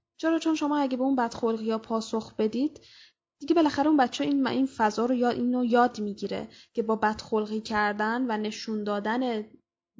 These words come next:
داد و بیداد و فریاد، شما اون رو به خواستش می‌رسونید. ولی بهترین کار اینه که از اون محل یکم فاصله بگیرید. وقتی می‌بینید که فرزندتون در حال جیغ و فریاده، یه کمی خودتون رو سرگرم کنید به کارهای خودتون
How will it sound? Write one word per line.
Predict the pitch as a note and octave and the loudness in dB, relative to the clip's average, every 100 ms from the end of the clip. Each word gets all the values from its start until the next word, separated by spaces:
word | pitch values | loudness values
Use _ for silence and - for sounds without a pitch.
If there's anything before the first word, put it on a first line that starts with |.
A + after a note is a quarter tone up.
| G3+ | 2
داد | A3+ G#3+ | 4 4
و | G#3+ | 2
بیداد | G#3 G#3 G3+ G3+ G#3 | 0 -2 0 0 -2
و | |
فریاد، | G3+ G#3+ G3+ G3+ G#3 A3 C#4+ - _ _ _ _ - _ _ A3 | -4 -4 -4 -2 0 0 -2 -6 _ _ _ _ -20 _ _ -10
شما | A3 - A#3+ B3 B3+ C4 B3+ - - | -8 -2 0 2 2 2 -2 -8 -6
اون | B3+ | 0
رو | B3+ | 0
به | |
خواستش | A3+ A3+ A3 B3 B3+ D#4+ | 0 -4 -4 -4 -2 2
می‌رسونید. | E4 A3 - - - - - _ _ _ _ | 2 2 -4 -10 -12 -16 -20 _ _ _ _
ولی | C4 E4+ | 0 2
بهترین | E4+ D4+ D4+ | 4 2 0
کار | D4 E4 | 2 2
اینه | E4+ | 2
که | E4 | 2
از | C#4+ D4+ | 2 2
اون | D4 | 2
محل | C4+ C#4 | 2 0
یکم | D4 C#4+ | 0 -2
فاصله | C4+ A#3+ A3+ A3+ A#3 | -2 -2 -2 -2 -2
بگیرید. | D#4+ E4+ F4 F4+ F#4 - - - | -2 -2 -2 0 -2 -6 -20 -14
وقتی | C4 - | -10 -2
می‌بینید | D4+ B3 B3 B3 | 0 0 -2 -2
که | B3 | -4
فرزندتون | A#3+ A#3 A3+ A#3 A#3 A#3+ | -2 -2 -2 -2 -2 -2
در | A3+ | -2
حال | A3+ A#3 | -2 -4
جیغ | A3 A3 A3+ | -4 -6 -6
و | |
فریاده، | A3 G#3+ G#3+ A3 A3 D#4 F4+ - - | -2 -2 0 -2 -2 -2 -4 -10 -12
یه | G4 | -2
کمی | G#4 G4+ | 2 2
خودتون | F#4+ E4+ E4+ D#4+ | 2 0 2 0
رو | |
سرگرم | D#4 A#3+ A#3 B3+ C4 | 2 2 2 0 0
کنید | C4+ B3+ A3 | 0 0 -2
به | |
کارهای | G#3+ G#3 G#3+ A#3 | -4 -4 -4 -2
خودتون | - G3+ G#3+ - - | -2 -2 -4 -8 -12